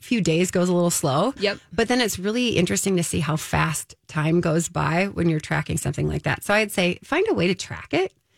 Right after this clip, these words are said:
Speaker 2: Yeah.
Speaker 1: and see.
Speaker 2: Right.
Speaker 1: And yeah, and that protein is so important. It really helps to maintain muscle mass.
Speaker 2: Mm-hmm.
Speaker 1: And we need that for our metabolism.
Speaker 2: Yep.
Speaker 1: Um, and also, it,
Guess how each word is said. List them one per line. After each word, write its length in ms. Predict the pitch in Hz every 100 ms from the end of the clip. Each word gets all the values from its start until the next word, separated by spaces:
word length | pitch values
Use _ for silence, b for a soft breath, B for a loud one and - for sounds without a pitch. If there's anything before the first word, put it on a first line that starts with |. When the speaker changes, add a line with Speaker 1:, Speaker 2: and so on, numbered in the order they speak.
| -
Speaker 2:
Yeah. 180 | 262 143 -
Speaker 1:
and 160 | 175
see. 400 | - 175 139 160 - _ -
Speaker 2:
Right. 80 | 170
Speaker 1:
And 420 | 170 160 160 180
yeah, 280 | 196 180 170 -
and 140 | 254
that 140 | 277 -
protein 300 | 269 254 226
is 100 | -
so 100 | 202
important. 580 | 196 190 180 190 185 b b b b
It 160 | 262 -
really 320 | 214 208 202
helps 420 | 185 185 190 - -
to 360 | 208 185 170 165 _ -
maintain 560 | 233 226 220 202 202 190
muscle 280 | 180 175 180
mass. 640 | 180 175 170 170 - - 165
Speaker 2:
Mm-hmm. 260 | 151 190 220 _ _
Speaker 1:
And 280 | 185 190 185
we 80 | 196
need 180 | 190 180
that 160 | 175
for 180 | - 180
our 120 | 175
metabolism. 1000 | 175 175 175 170 170 170 170 170 165 175 - _
Speaker 2:
Yep. 140 | 180 - -
Speaker 1:
Um, 360 | 175 156 160 160 _ - -
and 160 | 233
also, 500 | - 214 - 208 202
it, 240 | 190 -